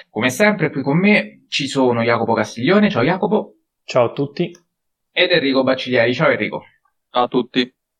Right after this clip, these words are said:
Speaker 1: Allora, da quando i cinema hanno riaperto, le nuove uscite, eh, si sono fatte sempre più frequenti. Noi ci siamo subito occupati di Nomadland e Minari, ma poi, eh, siamo andati a concentrarci più sui grandi cult del, del passato, lasciando sullo sfondo quelli che sono i nuovi,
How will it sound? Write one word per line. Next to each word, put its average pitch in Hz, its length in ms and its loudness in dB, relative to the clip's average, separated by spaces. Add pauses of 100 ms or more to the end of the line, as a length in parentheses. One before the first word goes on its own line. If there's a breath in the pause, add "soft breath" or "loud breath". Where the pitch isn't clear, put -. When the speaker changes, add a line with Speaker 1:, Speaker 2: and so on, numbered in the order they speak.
(400)
Speaker 1:
Allora, 202 240 2
da 147 100 2
quando 196 180 0
i 165 40 0
cinema 160 220 2
hanno 160 100 2
riaperto, 170 580 0
le 135 140 0
nuove 151 200 2
uscite, - 600 -4
eh, 104 360 -12
si - 140 -12
sono 123 280 -6
fatte 139 380 -2
sempre 131 360 -4
più 123 100 -8
frequenti. 180 680 -2
Noi 131 320 -4 (360 loud breath)
ci 127 140 -6
siamo 117 580 -4
subito 143 340 0
occupati 117 500 0
di 117 120 0
Nomadland 110 680 0
e 113 80 -2
Minari, 151 400 0
ma 104 100 -8
poi, 110 240 -4
eh, 95 760 -8
siamo 110 180 0
andati 110 120 0
a 107 60 0
concentrarci 113 600 -2
più 113 160 -6
sui 104 180 -6
grandi 104 300 0
cult 101 340 -2
del, 95 560 -4
del 95 140 -12
passato, 107 400 -2
lasciando 110 320 -2
sullo 120 160 0
sfondo 104 400 0
quelli 101 240 -2
che 101 240 -2
sono 104 560 0
i 113 100 0
nuovi, 104 400 2